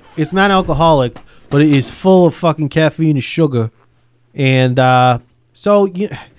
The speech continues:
it's so weird because, like, they got that fucking stuff. What the hell is it called? Club Mate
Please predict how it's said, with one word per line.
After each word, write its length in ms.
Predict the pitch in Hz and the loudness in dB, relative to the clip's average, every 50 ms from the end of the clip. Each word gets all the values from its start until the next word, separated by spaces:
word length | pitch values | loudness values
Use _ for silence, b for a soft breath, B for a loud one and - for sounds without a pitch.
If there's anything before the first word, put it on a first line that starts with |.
| B B B B B B - | B B B B B B -6
it's 160 | 185 190 - | -6 -4 -2
so 140 | - 254 240 | 0 2 2
weird 360 | 220 170 165 185 190 170 147 127 | 2 2 0 0 2 0 0 0
because, 400 | 139 127 - 151 147 135 127 143 | -4 -4 -2 -2 -2 -2 -2 -2
like, 360 | 143 143 135 131 - - - _ _ _ _ _ _ _ - | -2 -2 -2 -4 -6 -12 -20 _ _ _ _ _ _ _ -8
they 100 | 160 160 | -6 -2
got 220 | 185 190 190 190 - | -2 -2 -2 0 0
that 180 | 196 170 - | -2 -2 -2
fucking 600 | - - 185 170 - - 180 165 151 147 143 131 | -4 -10 -10 -8 -4 -2 -2 0 0 -2 -4 -4
stuff. 560 | - - - - - 190 160 143 - - - | -6 -10 -10 -4 0 0 0 0 -2 -6 -14
What 160 | - 165 160 - | -12 -10 -6 -4
the 100 | 147 143 | -2 -2
hell 200 | 139 156 151 151 | 0 0 0 0
is 100 | 139 143 | 0 -2
it 80 | 143 - | -4 -2
called? 240 | 147 135 117 107 b b b b b - | -2 -2 -2 -4 b b b b b -10
Club 400 | - - 180 190 185 165 151 151 | -4 0 2 2 2 0 -2 -4
Mate 600 | 156 156 151 151 160 170 165 147 151 _ _ - | -4 -2 0 2 2 2 2 0 -2 _ _ -20